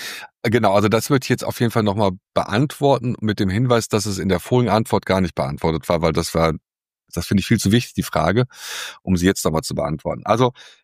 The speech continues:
tatsächlich kann ich es an einem Beispiel schildern. Wir haben ja am Anfang eine Übung relativ schnell gemacht, wo wir eine Botschaft, äh, uns gegenseitig formulieren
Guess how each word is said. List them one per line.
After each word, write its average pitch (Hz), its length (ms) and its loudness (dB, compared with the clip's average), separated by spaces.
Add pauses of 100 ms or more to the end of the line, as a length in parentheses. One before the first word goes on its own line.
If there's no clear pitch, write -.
tatsächlich 143 580 0
kann 135 140 0
ich 123 80 -2
es - 20 -8
an 117 160 -4
einem 107 180 -2
Beispiel 92 760 0
schildern. 78 360 -2
Wir 85 100 2
haben 110 100 2
ja 110 180 2
am - 240 -12
Anfang 120 420 -2
eine 104 300 4
Übung 113 440 2
relativ 101 340 0
schnell 104 240 2
gemacht, 104 400 -2
wo 92 180 -2
wir 95 220 4
eine 90 180 2
Botschaft, 95 680 -2
äh, 101 100 -2
uns 92 260 -2
gegenseitig 95 420 -4
formulieren 95 580 -2